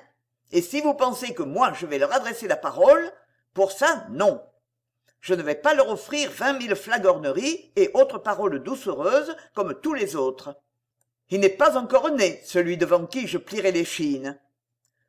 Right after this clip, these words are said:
Non que j'ai de l'orgueil. Vous pouvez me qualifier d'orgueilleux si ça vous chante, mais à votre place, je garderai mon opinion pour moi. Personnellement, j'ai horreur de parler de moi.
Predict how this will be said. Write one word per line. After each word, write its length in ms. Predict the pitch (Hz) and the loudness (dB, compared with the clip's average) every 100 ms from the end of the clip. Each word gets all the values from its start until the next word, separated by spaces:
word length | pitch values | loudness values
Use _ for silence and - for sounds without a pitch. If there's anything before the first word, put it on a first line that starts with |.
| _ | _
Non 260 | 165 233 311 | -2 0 0
que 140 | 359 | -2
j'ai 120 | 294 | 0
de 80 | 285 | 4
l'orgueil. 580 | 269 240 170 147 135 - _ _ - | 6 6 4 0 0 -4 _ _ -8
Vous 100 | 165 | -8
pouvez 320 | 185 247 262 | -8 -2 -2
me 100 | 185 | -2
qualifier 460 | - 254 247 240 202 | -2 -2 -2 -4 0
d'orgueilleux 540 | 170 139 165 170 294 | 0 2 -2 0 -2
si 160 | 320 254 | -2 -4
ça 120 | - | -4
vous 160 | - - | -4 -6
chante, 460 | 302 269 339 330 330 _ _ - | -2 -2 -4 -10 -14 _ _ -8
mais 240 | 226 - 175 | -2 -2 -2
à 60 | |
votre 240 | 165 - 156 | -6 -8 -8
place, 460 | 175 240 320 320 320 - | 0 2 2 -4 -12 -12
je 100 | - | -16
garderai 500 | 139 - 247 208 247 | -4 -4 -2 -4 -2
mon 160 | 302 175 | -2 -2
opinion 420 | 240 254 214 269 | -2 -4 -6 -6
pour 220 | 320 202 156 | -6 -6 -6
moi. 420 | 127 127 131 _ _ _ _ _ _ _ _ _ _ _ _ _ _ _ - | -6 -8 -10 _ _ _ _ _ _ _ _ _ _ _ _ _ _ _ -2
Personnellement, 800 | 262 - 214 175 147 196 311 302 | -2 -2 2 2 2 0 0 -2
j'ai 140 | 170 | -2
horreur 440 | 165 185 196 311 254 | 2 4 6 4 2
de 60 | |
parler 300 | - 226 226 | -4 -4 0
de 100 | 185 | 0
moi. 480 | 151 123 127 - | 0 -4 -6 -8